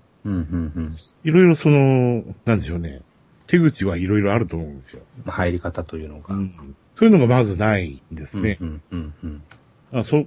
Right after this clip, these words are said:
Speaker 2: そういうところがさ、あの、なんか、非常に、あの、ないから、あの、
Speaker 1: うん。
Speaker 2: 時間経過がわかんない。
Speaker 1: うん。
Speaker 2: 何十年の話なのになとかいう感じでね。
Speaker 1: まあ、はん-、関東大震災から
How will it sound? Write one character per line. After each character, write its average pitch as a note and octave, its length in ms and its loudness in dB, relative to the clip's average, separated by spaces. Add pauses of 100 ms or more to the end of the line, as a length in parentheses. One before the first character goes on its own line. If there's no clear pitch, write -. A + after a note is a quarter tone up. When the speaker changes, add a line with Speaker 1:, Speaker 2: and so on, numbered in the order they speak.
Speaker 2:
そ - 180 0
う F#3+ 40 4
い F#3+ 60 4
う F3 40 -2
と F#3 100 -4
こ G3 100 0
ろ F#3+ 60 4
が E3 80 4
さ、 C#3+ 120 0
あ C#3 100 -4
の、 B2 600 2
な A#2+ 140 0
ん F#2+ 40 -2
か、 E2+ 320 -4 (180)
非 - 140 -10
常 A2 220 2
に、 G2 320 -2 (180)
あ G#2 80 -6
の、 F2+ 220 -2
な B2+ 180 2
い G2+ 100 2
か E2 160 -8
ら、 D#2+ 440 -4 (180)
あ G2 100 -8
の、 F2+ 120 -2
Speaker 1:
う - 20 -2
ん。 E2+ 40 -4
Speaker 2:
時 F#2 120 -12
間 C3+ 200 2
経 B2+ 180 2
過 F2+ 100 -6
が C#2+ 120 -8
わ F2 160 -6
か A2+ 180 0
ん F#2+ 100 -4
な E2 100 -8
い。 - 180 -20 (160)
Speaker 1:
う F#2+ 80 -4
ん。 D#2+ 300 -6 (420)
Speaker 2:
何 G#2+ 260 2
十 F3 160 4
年 B2 180 6
の F#2+ 60 -2
話 G2+ 340 -4
な G2 80 0
の F2+ 140 -2
に F2+ 60 -2
な F#2 340 -2
と - 100 -18
か - 100 -10
い D#2 40 -8
う D#2+ 140 -8
感 D#2+ 160 -6
じ D#2 60 -8
で D#2+ 80 -6
ね。 E2+ 300 -4 (240)
Speaker 1:
ま - 80 -12
あ、 F#2+ 160 -6
は G2 60 2
ん-、 G#2 120 -4
関 G2+ 220 -4
東 F2+ 120 -2
大 F2+ 160 0
震 F2+ 200 -2
災 D#2+ 180 -4
か D#2+ 120 -6
ら D#2 380 -6